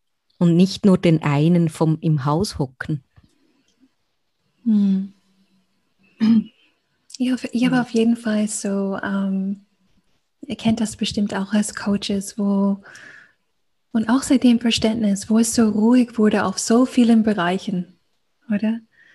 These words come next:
Speaker 2: Und dann stoßt man wieder gegen eine Kante an, wo man vergessen hat, verdammt, auch ich bin ein Mensch und wie volle Pulle. Und,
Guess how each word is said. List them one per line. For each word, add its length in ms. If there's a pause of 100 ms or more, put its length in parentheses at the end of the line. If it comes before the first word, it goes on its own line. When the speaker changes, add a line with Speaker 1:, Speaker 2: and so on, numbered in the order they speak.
(360)
Speaker 2:
Und 200
dann 440 (580)
stoßt 540
man 180
wieder 200
gegen 300
eine 180
Kante 520
an, 420 (120)
wo 100
man 180
vergessen 640
hat, 240
verdammt, 760 (360)
auch 240
ich 320
bin 160
ein 180
Mensch 640
und 340
wie 340
volle 300
Pulle. 580 (880)
Und, 460